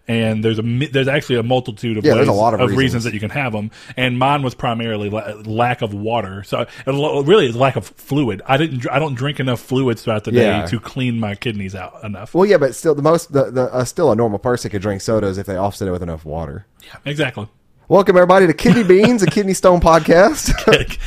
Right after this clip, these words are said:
Speaker 1: <laughs> Kidney beans. Could you imagine
Speaker 2: Two
Speaker 1: if
Speaker 2: beans in a pod?
Speaker 1: Ooh, could you imagine if they came out the size of, like, a,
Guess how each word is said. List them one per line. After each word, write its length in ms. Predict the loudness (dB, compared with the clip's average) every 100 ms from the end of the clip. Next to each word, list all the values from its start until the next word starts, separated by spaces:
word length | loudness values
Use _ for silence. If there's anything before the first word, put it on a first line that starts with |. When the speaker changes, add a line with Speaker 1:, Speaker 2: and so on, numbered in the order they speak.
| -8
Speaker 1:
<laughs> 60 | -4
Kidney 300 | 0 0 0
beans. 300 | 0 -2 -2
Could 160 | -2 0
you 80 |
imagine 340 | 2 2 2 4
Speaker 2:
Two 120 | 4
Speaker 1:
if 40 |
Speaker 2:
beans 240 | 6 4 2
in 80 | 0
a 60 |
pod? 360 | 0 2 0 -4 -4
Speaker 1:
Ooh, 320 | -2 0 -2
could 120 | -4
you 60 | -2
imagine 320 | 0 0 -2
if 60 | -4
they 100 | -6
came 240 | -4 -2
out 140 | -4 -4
the 80 |
size 320 | -6 -4 -4 -4
of, 80 |
like, 180 | -4 -4
a, 100 | -8